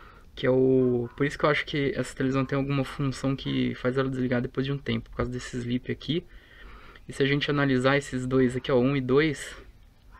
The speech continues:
a gente vai, esse, esse um aqui, ele vem, deixa eu ver se eu consigo seguir com a mãozinha. Aqui, ó, esse cara aqui.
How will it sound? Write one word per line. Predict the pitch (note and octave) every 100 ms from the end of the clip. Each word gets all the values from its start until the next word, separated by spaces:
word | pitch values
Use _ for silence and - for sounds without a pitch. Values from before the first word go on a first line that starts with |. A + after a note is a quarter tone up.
| - - - - -
a | C3+
gente | C3+
vai, | D3
esse, | C#3+ C#3+ E3 - -
esse | C#3+ - -
um | D3+ C#3+
aqui, | B2+ - F3+ F#3 - - - - - - - - - - - - -
ele | C3 C3+
vem, | C3 C#3+ D3 D3 D3 C3+ A#2 A2+ A2+ -
deixa | -
eu | C3
ver |
se | -
eu | -
consigo | B2 - A#2+ A#2
seguir | B2+ A#2+
com | -
a | A#2+
mãozinha. | A#2 A2 C3 D#3 B2+ - - - - - - -
Aqui, | - - -
ó, | -
esse | - -
cara | - - -
aqui. | - - - D#3